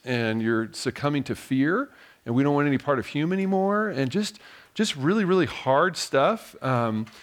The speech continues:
Christians, we should be defined by unity, right? Um, but gosh, and I'm pointing at myself, um, I don't know that I would give us a great letter grade,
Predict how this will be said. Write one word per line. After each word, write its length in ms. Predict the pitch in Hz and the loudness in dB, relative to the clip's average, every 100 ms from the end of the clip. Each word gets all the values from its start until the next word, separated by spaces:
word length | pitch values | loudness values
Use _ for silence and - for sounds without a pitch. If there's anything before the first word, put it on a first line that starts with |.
| - - _ | -20 -20 _
Christians, 400 | - 208 - 208 | 2 2 4 2
we 80 | 208 | 2
should 180 | - 175 | 2 0
be 80 | 180 | 0
defined 440 | 180 - 247 277 | 0 2 2 4
by 100 | 151 | 2
unity, 320 | 127 120 113 | 2 0 2
right? 340 | 113 131 247 - - _ - | 4 4 2 -4 -18 _ -6
Um, 560 | 135 127 117 113 117 127 | -2 2 2 0 -2 0
but 260 | 135 127 - - - - - - - | 2 2 0 -16 -20 -20 -20 -20 -2
gosh, 540 | 139 151 139 - - - - | 4 4 4 0 -4 -8 -4
and 160 | 139 | -2
I'm 160 | 131 139 | 0 -4
pointing 280 | - 220 151 | 0 0 0
at 60 | |
myself, 720 | 117 107 - 147 101 110 - - | -2 -2 2 4 4 2 -2 -12
um, 340 | - 120 113 113 | -4 -2 0 -2
I 120 | - | -4
don't 180 | 185 226 | -2 0
know 140 | 139 131 | 2 2
that 180 | 127 | 0
I 120 | 113 156 | 0 0
would 140 | 135 | 0
give 180 | 127 120 | 0 0
us 320 | 117 - - - - - _ _ _ | 0 -2 -4 -10 -20 -20 _ _ _
a 120 | - | -8
great 240 | 117 139 151 | -2 0 2
letter 240 | 143 220 | 0 0
grade, 400 | 220 104 90 87 | 0 0 -2 -4